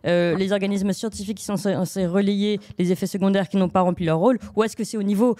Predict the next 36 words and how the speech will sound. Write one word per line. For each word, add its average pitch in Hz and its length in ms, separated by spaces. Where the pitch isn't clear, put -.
au-dessus, 254 500
euh, 185 60
du 190 160
politique 214 380
qui 190 160
prend 214 160
la 196 80
décision ? 180 500
Euh, 175 340
où, - 220
où 285 160
se 262 160
trouve 214 380
la 170 160
faute ? 262 360
Euh, 170 540
et 175 140
peut-être 190 280
qu'elle 185 120
est 170 40
partagée. 175 480
Euh, 185 160
Mélodie 226 320
Ferron, 208 480
à, 202 140
à 220 200
votre 233 220
avis, 226 200
justement, 220 360
vous 202 180
avez 226 160
vu, 262 140
vous, 226 160
ces 214 140
parlementaires 214 580
qui 208 320